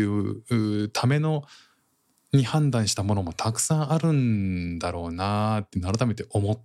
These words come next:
たんですよね。日本に置いてきたものっていうのが結構そういうものが多くて。で、今はそういうふうに自分が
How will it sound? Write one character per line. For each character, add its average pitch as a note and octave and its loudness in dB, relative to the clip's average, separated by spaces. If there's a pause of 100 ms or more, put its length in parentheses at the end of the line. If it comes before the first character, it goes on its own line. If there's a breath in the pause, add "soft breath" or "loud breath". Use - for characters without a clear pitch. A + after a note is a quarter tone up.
(160)
た G2 0
ん - 0
で E2+ -6
す - -6
よ F2+ -8
ね。 G2+ 0
日 G#2+ 2
本 G#2 0
に F2+ -6
置 A2+ 2
い A2+ 0
て B2 -2
き - -4
た F#2 -4
も F2+ -6
の F#2+ 0
っ F2+ -8
て - -10
い E2+ -6
う - -12
の E2 -14
が G2 -14
結 - -2
構 A#2+ 0
そ B2+ 0
う - 2
い A#2 2
う - 2
も A2+ 2
の G2 -4
が E2+ -6
多 E2+ -8
く - -18
て。 - -12 (760 loud breath)
で、 F#3 4
今 F3 2
は C3 2
そ A#2 0
う - 2
い G#2+ 2
う G#2 -2
ふ G#2+ 2
う A#2 4
に F#2+ -4 (920)
自 G#2+ 2
分 G#2+ 2
が D3 0